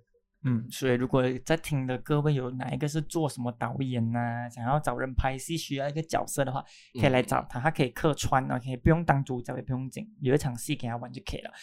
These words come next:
Speaker 1: 我记得你之前跑去当灵演嘛，不是？就那种，
Speaker 2: 对耶，
Speaker 1: 那种
Speaker 2: 灵演。
Speaker 1: 什么本地的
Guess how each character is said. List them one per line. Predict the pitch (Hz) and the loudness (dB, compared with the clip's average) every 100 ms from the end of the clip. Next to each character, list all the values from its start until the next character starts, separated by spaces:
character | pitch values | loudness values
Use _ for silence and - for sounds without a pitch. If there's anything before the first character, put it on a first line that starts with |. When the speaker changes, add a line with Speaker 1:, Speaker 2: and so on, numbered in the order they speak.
| - - | -18 -6
Speaker 1:
我 | |
记 | 180 233 | 2 4
得 | |
你 | 165 | 4
之 | 170 | 4
前 | 151 | 2
跑 | 135 | 2
去 | 175 | 0
当 | 175 139 127 | 2 2 4
灵 | 120 127 | 4 4
演 | 127 | 2
嘛， | 117 117 | 0 0
不 | 123 | -2
是？ | 143 - | -4 2
就 | 101 | 6
那 | |
种， | 101 | 6
Speaker 2:
对 | 101 | 6
耶， | 92 90 92 - - | 2 -4 -10 -16 -2
Speaker 1:
那 | 165 | 0
种 | 139 | 2
Speaker 2:
灵 | - | -2
演。 | - | -6
Speaker 1:
什 | 131 | -6
么 | 123 123 120 131 - _ _ _ _ | -2 -2 -2 -2 -6 _ _ _ _
本 | - 123 117 | 0 0 2
地 | 156 | 0
的 | 139 | 2